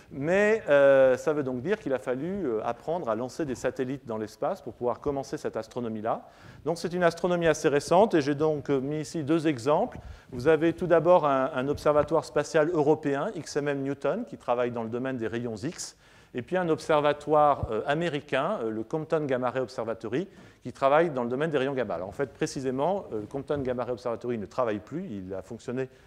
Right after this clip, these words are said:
euh, dans la, la décennie des années quatre-vingt-dix, alors que X M M Newton est toujours en fonctionnement. Alors, euh, à quoi ça sert ? Eh bien, justement, on va utiliser le fait que ces photons sont plus énergétiques et donc,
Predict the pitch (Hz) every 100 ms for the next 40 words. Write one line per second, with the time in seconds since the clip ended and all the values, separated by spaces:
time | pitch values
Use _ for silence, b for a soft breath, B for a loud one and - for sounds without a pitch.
0 | B B - 95 95 107 110 98 98 98
1 | 127 131 143 135 110 117 117 139 135 147
2 | 123 117 190 - - 110 107 120 120 120
3 | 123 120 110 101 160 151 - 143 160 127
4 | 120 - 98 82 82 _ _ _ B B
5 | B B B 135 147 151 143 156 127 127
6 | 170 - 233 196 151 123 101 101 120 170
7 | 165 - 147 185 233 139 147 185 160 139
8 | 220 156 - 190 190 185 - 131 - 170
9 | - 170 - 107 196 175 143 123 120 123
10 | 185 - b b b - 123 156 190 208